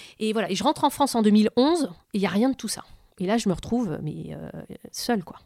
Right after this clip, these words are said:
seule. Et en fait, tout d'un coup, euh, Marie Eklund, euh, propose, euh, le, le lancement de France Digital. Et là, je retrouve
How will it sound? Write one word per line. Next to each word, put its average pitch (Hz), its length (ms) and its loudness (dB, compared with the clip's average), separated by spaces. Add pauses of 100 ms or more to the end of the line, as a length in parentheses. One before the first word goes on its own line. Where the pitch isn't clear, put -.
(240)
seule. - 260 -8 (1200)
Et 302 200 6
en 226 100 2
fait, 294 320 0
tout - 140 -4
d'un 233 160 2
coup, 294 500 -2
euh, 196 1120 -2
Marie 214 300 0
Eklund, 226 420 0
euh, 190 560 0 (1080)
propose, 233 580 -6
euh, 196 600 -4 (280)
le, 202 320 -6
le 208 160 0
lancement 208 340 0
de 214 80 -2
France 202 220 -4
Digital. 262 800 2 (180)
Et 208 100 0
là, 262 200 4
je 220 160 0
retrouve 269 580 0